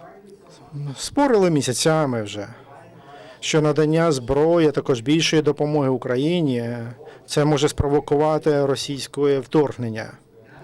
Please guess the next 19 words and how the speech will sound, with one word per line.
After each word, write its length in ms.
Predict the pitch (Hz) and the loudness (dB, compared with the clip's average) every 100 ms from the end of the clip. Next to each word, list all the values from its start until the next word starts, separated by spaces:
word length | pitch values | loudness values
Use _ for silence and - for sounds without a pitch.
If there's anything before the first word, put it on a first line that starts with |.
| - - - | -20 -20 -10
Але 260 | - 180 233 | 0 2 2
зараз 380 | 208 233 226 - | 2 0 0 0
Україна 720 | 226 185 175 185 202 247 254 | 2 2 2 2 0 0 -2
вже 300 | 277 247 175 | 0 2 2
вторглася 500 | 151 196 151 143 - | 2 2 2 0 0
в 40 | 165 | -2
Україну 560 | 175 262 220 117 117 117 | 0 -2 -2 -2 -6 -6
військ-, 260 | 139 - | -6 -6
військ-, 240 | 180 175 - - - | -6 -8 -12 -16 -6
військами 600 | 196 - 202 170 127 143 | -4 -2 -4 -4 -4 -2
і 100 | 196 | 0
показує, 480 | 220 - 185 165 156 | -2 -2 0 0 0
що 340 | 175 180 175 - - | 0 0 0 -4 -4
реальна 360 | 139 151 190 208 | 0 2 2 0
провокація 580 | 180 160 151 214 - 151 | 2 0 2 0 0 0
для 120 | 156 | 2
Путіна — 640 | 285 277 156 131 123 123 - - _ - - _ - - - - - - | 2 0 0 0 -2 -6 -14 -20 _ -20 -20 _ -20 -20 -20 -20 -20 -18
це 400 | - - 175 175 | -8 0 2 2
сприйняття, 920 | 160 - 170 170 160 170 165 165 165 | 0 0 0 0 0 0 2 2 0